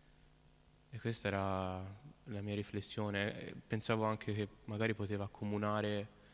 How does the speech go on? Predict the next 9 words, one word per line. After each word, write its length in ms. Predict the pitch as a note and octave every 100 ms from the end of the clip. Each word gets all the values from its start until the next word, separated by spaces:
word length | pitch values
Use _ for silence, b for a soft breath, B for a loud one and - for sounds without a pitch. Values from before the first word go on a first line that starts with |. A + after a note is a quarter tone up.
| b b b - -
tutti, 760 | G#2+ G#2+ - A2 A2 G#2+ G#2+ - - - -
anche 500 | G#2 G2+ G#2+ G2 -
il 120 | A2
mondo 340 | A2 A2 A2 G#2+
scientifico, 880 | - G#2+ - A2 G#2+ G#2 A2 A2+ - B B B B B - - - - - - - - - -
che 240 | - G#2+ G2
tante 260 | G#2+ G2+
volte, 1000 | G2+ G#2+ G#2 - G2+ G#2 G2 G2 F#2+ F#2
mm, 300 | F#2 E2+ -